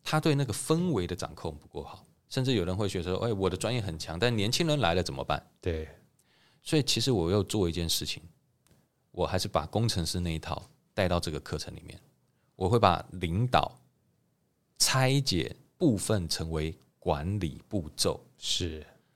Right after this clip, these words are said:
Speaker 1: 那就跟这个主管的个性影响度就会走到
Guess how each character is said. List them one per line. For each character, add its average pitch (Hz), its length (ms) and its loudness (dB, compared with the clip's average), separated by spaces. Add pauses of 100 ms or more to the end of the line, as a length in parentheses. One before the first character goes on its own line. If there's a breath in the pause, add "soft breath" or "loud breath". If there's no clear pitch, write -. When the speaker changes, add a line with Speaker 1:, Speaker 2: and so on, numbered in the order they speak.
(160)
Speaker 1:
那 143 180 -4
就 131 180 0
跟 117 280 -2
这 123 120 -2
个 92 260 0 (840)
主 95 200 -4
管 87 240 0
的 73 120 -8 (120)
个 123 280 0
性 101 280 -2 (520)
影 92 80 -8
响 76 240 -4
度 87 120 -6
就 85 120 -8
会 80 100 -6 (100)
走 - 160 -6
到 82 160 -4